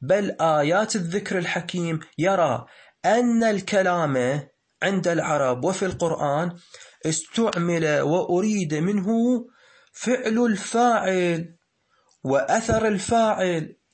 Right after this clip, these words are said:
ليش؟ لمناسبة بين هذا المعنى والكلام المصطلح. واضح شلون؟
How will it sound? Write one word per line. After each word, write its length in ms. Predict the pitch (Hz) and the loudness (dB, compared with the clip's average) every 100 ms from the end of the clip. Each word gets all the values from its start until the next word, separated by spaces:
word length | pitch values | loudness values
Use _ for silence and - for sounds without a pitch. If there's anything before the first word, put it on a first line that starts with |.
| 170 | -4
ليش؟ 540 | 233 277 247 - - - _ - | 0 2 0 -2 -8 -16 _ -6
لمناسبة 1400 | 151 165 165 165 170 160 - 226 202 180 180 175 160 135 123 | -4 -2 0 2 2 2 0 -2 0 -2 -2 -4 -4 -6 -4
بين 360 | 185 226 214 180 | -2 0 -2 -2
هذا 540 | 147 139 185 240 233 | -2 0 0 2 2
المعنى 920 | 226 220 226 220 202 202 196 185 175 - | 0 2 0 0 2 2 2 -2 -6 -6
والكلام 640 | 156 165 165 160 151 180 | -2 -2 -2 -2 0 0
المصطلح. 720 | 156 117 113 - 107 110 - - _ _ _ - _ - - _ _ - _ 123 | 0 -2 -4 -6 -6 -8 -10 -18 _ _ _ -20 _ -20 -20 _ _ -20 _ -2
واضح 260 | 127 - | 0 0
شلون؟ 360 | - 175 226 | -4 -4 -4